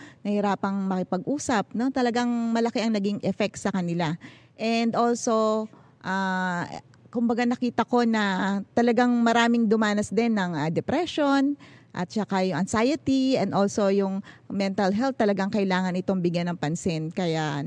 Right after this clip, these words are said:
kaya naman, maliit na contribution na pwede nating ibigay, no? Ito yung paglalaan lang ng oras. Kaya nga tayo sa, sa kapatid, no? Sa, ang mga Catalyst ay we encourage na kung saan ay maging, ah, listener sa ating mga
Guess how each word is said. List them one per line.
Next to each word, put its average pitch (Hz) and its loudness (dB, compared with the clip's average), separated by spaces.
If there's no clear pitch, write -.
kaya 220 0
naman, 202 -2
maliit 262 2
na 302 0
contribution 240 4
na 214 0
pwede 226 2
nating 214 -2
ibigay, 190 2
no? 233 -2
Ito 240 0
yung 254 4
paglalaan 226 2
lang 226 2
ng 214 0
oras. 180 0
Kaya 208 0
nga 214 0
tayo 214 4
sa, 185 2
sa 196 4
kapatid, 208 0
no? 233 2
Sa, 196 4
ang 208 0
mga 208 0
Catalyst 220 0
ay 190 0
we 208 0
encourage 214 2
na 196 0
kung 254 -2
saan 233 2
ay 208 2
maging, 226 2
ah, 202 2
listener 247 2
sa 202 0
ating 220 0
mga 208 0